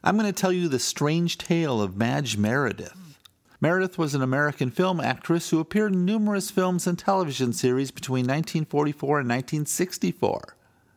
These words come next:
But her career isn't the reason why her life is so interesting. It's because she was arrested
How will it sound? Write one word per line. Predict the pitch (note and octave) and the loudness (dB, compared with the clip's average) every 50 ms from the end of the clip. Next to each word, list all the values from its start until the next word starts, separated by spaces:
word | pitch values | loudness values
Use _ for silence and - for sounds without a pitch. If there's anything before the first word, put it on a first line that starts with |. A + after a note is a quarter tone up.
| _ _ _ _ _ _ _ _ _ _ _ - - - - - - _ | _ _ _ _ _ _ _ _ _ _ _ -20 -20 -20 -20 -20 -8 _
But | - G3 | 0 0
her | F#3+ G3 | 0 0
career | F#3+ - G#3 G3+ G#3+ A3+ A#3+ B3 | -2 0 0 2 2 2 2 2
isn't | A#3 F#3 F#3 F3+ E3 | 0 0 0 0 0
the | E3+ | 0
reason | D3+ C#3 D#3+ F3 F3 E3 - D3 C#3 B2 | 0 0 0 0 0 0 -2 -2 0 0
why | A#2 B2 C3 C#3+ D#3 D3 | 0 0 2 0 0 -2
her | - - D#3 D3 C#3+ | -2 -2 0 0 0
life | C3+ C3 B2+ C3+ D3+ D#3 D3 - - | 0 2 2 2 0 -2 -4 -4 -4
is | - C3 - | -4 -2 -2
so | - - - C#3 C3 B2+ | 0 2 2 2 2 2
interesting. | C#3 E3 F3 - - - G2 - - - - - - - - - _ _ _ _ _ _ _ _ - - - - | 0 0 -2 -2 -2 -2 -2 -2 -2 -4 -6 -6 -6 -8 -12 -14 _ _ _ _ _ _ _ _ -20 -20 -6 -2
It's | - E3 - | -2 -2 0
because | - - F3 - - F#3 F3 D#3 - - | 0 -2 -2 0 2 0 0 0 -2 -2
she | - - G3 | 0 0 0
was | F#3 F3 F#3 F3+ | 2 2 0 2
arrested | F3+ E3 D3 D3+ F#3 G#3+ G3+ - - C#3 A#2+ A#2 A#2+ C3 C3 | 0 0 2 2 0 0 0 -2 0 2 2 2 0 -2 -4